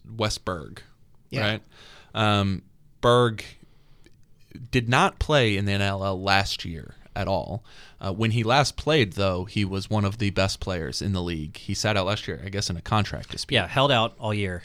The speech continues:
Speaker 3: Um, I was, I was talking to Nick before we started recording, but I went back and read all of the holdout articles about it,
Speaker 1: Yeah.
Speaker 3: and when you read them, it's as if Dane Doby doesn't even exist.
Speaker 1: Yes.
Speaker 3: Like, Dane Doby was a,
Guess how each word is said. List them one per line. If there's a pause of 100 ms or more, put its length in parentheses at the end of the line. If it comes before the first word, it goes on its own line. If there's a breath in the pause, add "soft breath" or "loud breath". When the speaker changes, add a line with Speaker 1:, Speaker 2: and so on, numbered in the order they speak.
(100)
Speaker 3:
Um, (240)
I
was,
I
was
talking
to
Nick
before
we
started
recording,
but (720 loud breath)
I
went
back
and
read
all
of
the
holdout
articles
about
it,
Speaker 1:
Yeah.
Speaker 3:
and (180)
when
you
read
them, (180)
it's
as
if
Dane
Doby
doesn't
even
exist.
Speaker 1:
Yes.
Speaker 3:
Like,
Dane
Doby
was
a,